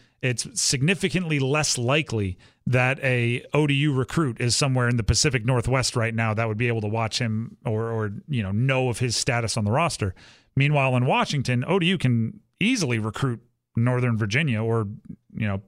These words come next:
people that are fans of the Commanders all the way down, like, right here in our own backyard. So, uh,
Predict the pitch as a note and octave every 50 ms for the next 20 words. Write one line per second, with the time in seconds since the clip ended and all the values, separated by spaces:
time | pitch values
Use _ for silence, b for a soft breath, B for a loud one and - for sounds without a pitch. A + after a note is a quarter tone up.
0 | _ _ - C#3+ C3+ B2+ A#2 A#2 A2+ G#2+ - - A#2+ A#2 B2 B2 A#2 A2 A2 B2
1 | - A#2 A#2 A2+ A#2 A#2+ A#2+ A#2+ A2+ - - b b b b b b b b b
2 | b _ - G2 A2 B2+ C3+ B2+ C3 C3 C3 B2+ C3 C3+ C#3+ C#3 B2 B2 A2+ -
3 | G#2 G#2 A#2+ C3 A#2 B2 C3+ C#3 C3+ C3+ C3+ C3+ C#3 C#3+ C3 C3+ C3 B2+ - E3+
4 | F#3 C3+ A#2 B B B B B B B B - - C#3 C#3 C3 B2 A#2+ A#2 A2+
5 | A2+ G#2+ A2 A2+